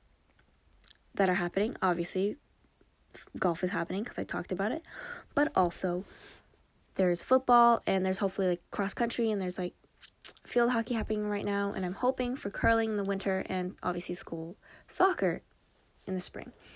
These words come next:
So that'll definitely be interesting. That means hopefully pep rallies and things like that.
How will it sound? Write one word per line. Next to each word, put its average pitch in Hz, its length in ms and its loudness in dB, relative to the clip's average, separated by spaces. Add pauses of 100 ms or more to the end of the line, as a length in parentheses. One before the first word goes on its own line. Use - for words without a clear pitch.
(300)
So - 200 0
that'll 247 300 2
definitely 208 360 -2
be 196 160 -2
interesting. 247 480 -4
That 208 120 0
means 202 280 0
hopefully 285 340 0
pep 311 280 -2
rallies 339 480 -2 (100)
and 240 160 -6
things 247 200 -6
like 233 160 -6
that. 277 220 -4